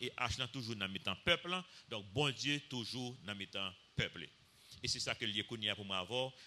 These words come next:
bon Dieu, il est là avec nous. Il y a d'autres passages dans la Bible qui montrent ça. Donc, mais nous, on a l'autre bagarre encore qui sont un problème.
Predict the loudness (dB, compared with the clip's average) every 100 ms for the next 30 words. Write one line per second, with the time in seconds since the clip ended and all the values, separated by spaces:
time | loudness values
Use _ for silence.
0 | -6 -4 -2 0 -2 0 -4 0 -2 -2
1 | -6 0 0 0 -2 -4 -4 -18 -18 -8
2 | -2 0 0 0 -2 -4 -6 -6 -6 -4
3 | -2 -2 -2 -4 -10 -12 -4 -2 0 2
4 | 2 4 4 4 4 0 -4 -2 -2 -2
5 | -2 2 0